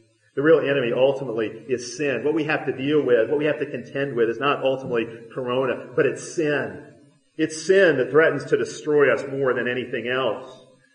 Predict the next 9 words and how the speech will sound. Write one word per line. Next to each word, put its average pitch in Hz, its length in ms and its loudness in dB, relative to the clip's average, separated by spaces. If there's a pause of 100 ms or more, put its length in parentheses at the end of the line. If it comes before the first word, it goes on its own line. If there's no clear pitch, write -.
(400)
While 160 220 4
there's 147 160 6
no 165 460 4
cure 175 460 4
for 131 320 2
corona 135 440 0 (260)
as 107 100 -4
of 107 140 -12
now, 117 500 -4